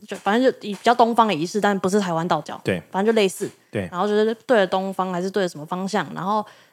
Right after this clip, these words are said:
Speaker 1: 对天拜，然后念一些 blah blah blah。之后呢，那天之后我妹就比较好了，她精神就好了，
Speaker 2: 嗯。
Speaker 1: 然后愿意沾一点水，因为他们那时候试着用棉花棒给他们，
Speaker 2: 嗯。
Speaker 1: 给她一点水，她是完全不碰的。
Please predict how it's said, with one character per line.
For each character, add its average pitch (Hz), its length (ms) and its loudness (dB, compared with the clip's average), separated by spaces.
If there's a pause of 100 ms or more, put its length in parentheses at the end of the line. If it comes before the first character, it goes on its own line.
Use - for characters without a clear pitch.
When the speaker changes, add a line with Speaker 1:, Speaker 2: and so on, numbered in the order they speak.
Speaker 1:
对 208 120 4
天 196 220 -2
拜， 202 240 2
然 160 100 -6
后 190 100 -4
念 226 180 2
一 - 20 2
些 214 140 2
blah 190 200 2
blah 170 160 0
blah。 - 200 -2 (380)
之 247 140 0
后 254 180 6
呢， 202 280 2
那 233 180 2
天 208 280 0
之 196 200 -4
后 202 240 2
我 175 160 -10
妹 190 240 -2
就 185 280 2 (840)
比 202 80 -4
较 240 160 4
好 127 240 0
了， 117 100 -14 (160)
她 269 120 2
精 262 280 4
神 202 220 2
就 220 100 4
好 - 220 -4
了， - 100 -12
Speaker 2:
嗯。 214 60 -12
Speaker 1:
然 180 80 -4
后 220 140 4
愿 240 200 4
意 220 300 0 (100)
沾 208 200 2
一 214 80 2
点 180 180 -2
水， - 160 -10
因 226 60 2
为 277 80 6
他 285 100 8
们 269 60 6
那 262 80 6
时 220 100 0
候 220 100 6
试 220 240 -4
着 185 140 -2
用 208 140 2
棉 175 180 -2
花 180 160 -2
棒 165 260 -4 (220)
给 190 100 -12
他 175 120 -8
们， 185 120 -6 (220)
Speaker 2:
嗯。 - 80 -6
Speaker 1:
给 190 80 0
她 196 140 -4
一 214 80 0
点 180 120 -2
水， - 200 -12
她 208 160 -4
是 247 80 0
完 180 200 -4
全 185 160 -4
不 175 120 -14
碰 - 260 -4
的。 110 100 -16